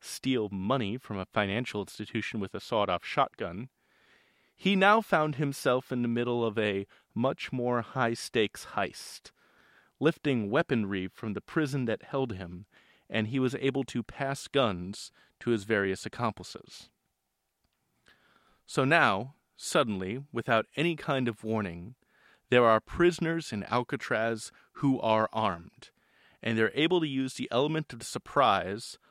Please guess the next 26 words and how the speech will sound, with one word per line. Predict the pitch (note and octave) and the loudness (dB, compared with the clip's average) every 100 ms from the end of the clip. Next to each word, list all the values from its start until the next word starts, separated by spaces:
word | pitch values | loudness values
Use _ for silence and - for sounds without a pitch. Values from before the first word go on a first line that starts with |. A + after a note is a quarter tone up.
| _ _ - | _ _ 0
on | C3+ E3 | 2 2
various | D3 C3+ C3 B2 - | 2 2 2 -2 -4
guards | A2+ F#2 F2 F2 A2 - - _ _ _ | -4 -4 -6 -12 -14 -14 -16 _ _ _
and | C3 B2+ G#2 G2 - _ _ _ _ | -2 0 0 -4 -8 _ _ _ _
hustle | - C3+ - A2 | 4 4 4 -2
them | G2+ G2 B2 _ - | -4 -6 -10 _ 0
at | A2+ A2 | 0 2
gunpoint | C#3 C3+ B2 A2 G#2+ | 2 2 -2 -2 -2
into | A#2+ G#2+ G#2+ | -6 -6 -8
cells. | - G#2 C#2 - - - - _ _ _ _ _ _ _ _ _ _ | -6 -6 -8 -14 -18 -18 -20 _ _ _ _ _ _ _ _ _ _
And | - C3+ | -2 -2
very | A#2+ G#3+ C4+ A#3 | 2 2 2 2
importantly, | F#3 - B2 G2+ - F#2 F2 A2+ _ _ - | 0 0 -4 -4 -10 -10 -10 -12 _ _ -6
Coy | - G3+ G#3 | 0 2 2
and | F3+ | 0
his | D#3+ A#2+ | -2 -4
men, | F2+ F2 G2 - _ _ _ | -6 -6 -10 -14 _ _ _
they're | B2 A#2+ | -4 -2
trying | - F3 F#3 | 0 0 0
to | C3 | -4
break | A2 C#3 F3 F3 | -2 0 0 0
out | E3+ | 0
of | D#3+ | -2
the | A#2+ | -2
building | A#2+ G2 F#2 E2+ C3+ _ _ _ - | -2 -2 -6 -10 -12 _ _ _ -6
and | A2+ | -6